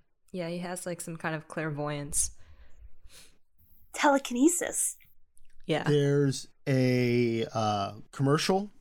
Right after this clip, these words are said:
Speaker 3: in episode five for Lagos,
Speaker 2: Mm-hmm.
Speaker 3: which was the place where, um, Civil War,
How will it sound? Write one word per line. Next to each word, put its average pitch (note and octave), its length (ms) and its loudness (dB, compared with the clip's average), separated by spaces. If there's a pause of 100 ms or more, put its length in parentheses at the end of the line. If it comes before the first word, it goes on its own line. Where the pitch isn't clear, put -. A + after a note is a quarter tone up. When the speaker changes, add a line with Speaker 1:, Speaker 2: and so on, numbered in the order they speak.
(140)
Speaker 3:
in C3 280 4
episode C#3 380 2
five D3+ 580 0 (600)
for A#2 300 2
Lagos, C3+ 800 2 (200)
Speaker 2:
Mm-hmm. G3+ 500 4 (240)
Speaker 3:
which C3 320 4
was A#2+ 500 2 (120)
the A#2 580 2
place C3+ 460 2
where, A#2+ 640 2
um, G#2+ 580 0 (500)
Civil C#3 360 2
War, C3+ 460 2